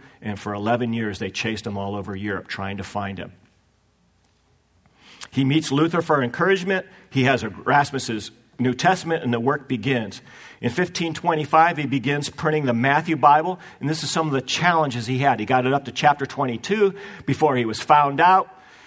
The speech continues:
He's got minutes to go and grab all the works and escape before they raid the printing shop.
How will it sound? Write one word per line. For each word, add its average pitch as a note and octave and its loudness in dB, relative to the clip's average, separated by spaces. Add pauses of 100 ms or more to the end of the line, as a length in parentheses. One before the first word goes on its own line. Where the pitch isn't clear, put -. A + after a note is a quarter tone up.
(220)
He's D#3 2
got - 0
minutes E3 2
to C3 -2
go D3+ 2
and C3 -4
grab E3+ 6
all D3 6
the C3+ 0
works E3+ 0
and B2+ -2
escape D#3+ -2
before D3 -4
they C#3 2
raid C3+ 0
the A#2+ -4
printing B2+ -4
shop. - -6